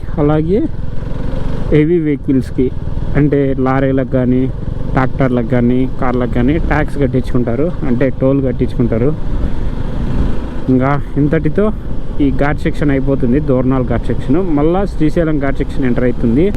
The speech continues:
మనమైతే టూ లైన్ నుంచి, ఆ, టూ లైన్ నుంచి కాదు, సింగిల్ లైన్ నుంచి టూ లైన్కి వచ్చేసినాము. ఇంతటితో ఆ ఘాట్ సెక్షన్ ఎండ్ అయిపోయింది.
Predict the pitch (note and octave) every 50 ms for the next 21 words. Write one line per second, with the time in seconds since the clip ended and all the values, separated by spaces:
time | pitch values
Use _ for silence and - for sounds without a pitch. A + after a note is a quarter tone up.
0 | - - - - - C4+ C4 C4 B3+ A#3 - B3 A3+ - - G#3 G#3+ A3 A3 A#3
1 | A3+ A3+ A3 A3 G#3+ G3+ - A#3+ C#4+ C#4 - - - - - - - - - -
2 | - - - - - - - - - - - - - C3+ C3 C3 C3 - - F3+
3 | G3 G3 A#3 A3 G3 F#3+ - - - D#3+ F3+ D3+ C#3+ D3 - - G3 G3+ A3 A#3
4 | A#3+ A#3 A#3 A3 G#3+ G#3 F#3+ - - A3+ A#3+ A#3 - - - - - - - -
5 | - - - - F#3+ G3 - A2 - G3+ - F#3 F3+ - F3+ F3 E3 - F3 E3+
6 | D#3 D#3 F#3 G#3 G#3 E3 - - - - - - - - - - - C3+ D3+ E3
7 | - F3+ F3 E3+ E3 D#3+ F#3 G3+ G3+ F#3 - - - - C#3+ C3+ A#2+ A2 C3 B2+
8 | D#3 - - E3 D#3+ - E3 E3 C#3 C3 C#3+ D3+ F3 D3+ C#3+ B2 C#3+ C#3+ C#3 C3
9 | - C#3+ D#3+